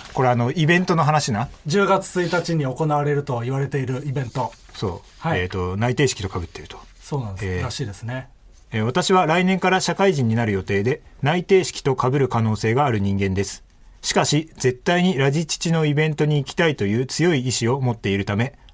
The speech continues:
Speaker 1: ラジチチのイベントのために社会人になるのを諦めることも考えています。
Speaker 2: <laughs>
Speaker 1: もし開催時間などの詳細が決まっていましたら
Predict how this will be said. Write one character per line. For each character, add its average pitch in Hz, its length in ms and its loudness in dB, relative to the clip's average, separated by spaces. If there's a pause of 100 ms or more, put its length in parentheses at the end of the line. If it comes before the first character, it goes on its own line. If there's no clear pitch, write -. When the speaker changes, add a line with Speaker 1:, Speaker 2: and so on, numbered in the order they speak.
Speaker 1:
ラ 120 120 0
ジ 147 140 2
チ - 140 -4
チ 160 100 0
の 156 140 2
イ 131 80 2
ベ 147 140 2
ン 151 60 -2
ト 151 120 0
の 147 100 0
た 151 100 2
め 147 120 2
に 113 280 0
社 - 160 -6
会 160 280 2
人 101 160 2
に 98 80 0
な 107 100 2
る 98 80 0
の 110 220 -2
を 107 40 -2
諦 135 220 2
め 147 100 4
る 110 80 2
こ 98 120 -6
と 98 80 -2
も 90 80 -4
考 98 120 -2 (120)
え 92 60 -2
て 92 100 -6
い 87 40 -6
ま 87 140 -4
す。 - 160 -6 (600)
Speaker 2:
<laughs> - 520 -20
Speaker 1:
も 190 140 2
し 180 200 0
開 160 260 0
催 156 340 0
時 147 100 -4
間 113 240 0
な 104 80 -2
ど 101 100 -4
の 135 140 -2
詳 123 140 0
細 110 240 0
が 110 100 0
決 113 140 -4
ま 113 80 2
っ 107 60 -2
て - 120 -4
い 104 60 2
ま 113 100 2
し - 80 -6
た 104 120 -4
ら 143 160 0